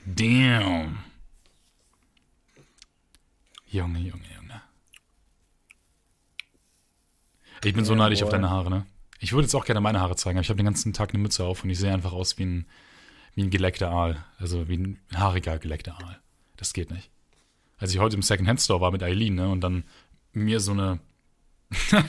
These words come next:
Speaker 1: True einfach, der Nightbot macht
Speaker 2: <laughs>
Speaker 1: im Stream Werbung für den Podcast, obwohl wir gerade den Podcast machen. Das ist Marketing, Freunde.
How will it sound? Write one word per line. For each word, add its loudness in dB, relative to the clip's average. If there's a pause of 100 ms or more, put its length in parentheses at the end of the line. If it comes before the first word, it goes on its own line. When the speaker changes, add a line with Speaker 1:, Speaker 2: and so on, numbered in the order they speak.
(540)
Speaker 1:
True 6
einfach, 2 (200)
der 4
Nightbot 4
macht 4
Speaker 2:
<laughs> -2
Speaker 1:
im 4
Stream 0 (300)
Werbung 2
für -4
den 0
Podcast, 2 (160)
obwohl -6
wir 2
gerade 0
den -10
Podcast -2
machen. -2 (720)
Das 4
ist 2
Marketing, 4
Freunde. -6